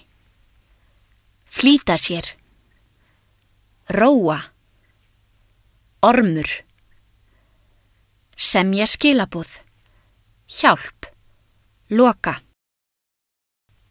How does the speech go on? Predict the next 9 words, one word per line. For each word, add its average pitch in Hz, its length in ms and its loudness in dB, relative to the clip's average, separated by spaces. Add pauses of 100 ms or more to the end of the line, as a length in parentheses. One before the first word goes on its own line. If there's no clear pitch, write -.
(140)
Til 302 280 2 (520)
Rósa 269 600 0 (240)
at 226 200 0
sandeyri 240 680 2
punktur 180 440 -10
is. - 360 -2 (840)
Titill. 277 580 0 (520)
Frá 175 380 -4
Sonju. 214 560 2